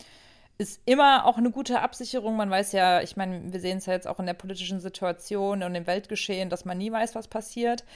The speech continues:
Ähm, dann hat man auch wirklich was, um es in der Hand zu halten. Aber es gibt auch die Möglichkeit, eben, ähm, ja, Eigentum oder Gold zu erwerben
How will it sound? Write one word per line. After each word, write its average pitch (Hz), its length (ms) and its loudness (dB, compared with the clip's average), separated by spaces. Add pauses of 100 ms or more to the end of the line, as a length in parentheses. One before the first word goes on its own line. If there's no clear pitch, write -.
(460)
Ähm, 185 380 2
dann 185 160 4
hat 202 100 0
man 196 140 2
auch 170 80 -4
wirklich 202 240 -6
was, 185 180 0
um 180 460 -4
es - 120 -10
in - 100 -8
der 175 120 -2
Hand 226 220 -2
zu 214 160 -4
halten. 247 580 0 (800)
Aber 190 460 6
es 196 140 -8
gibt - 180 -8
auch 180 80 -4
die 208 100 -8
Möglichkeit, 196 800 -2
eben, 175 480 -2 (100)
ähm, 170 440 0 (280)
ja, 165 440 4
Eigentum 190 640 -2
oder 156 260 0
Gold 190 300 -2
zu 190 140 -8
erwerben 214 840 2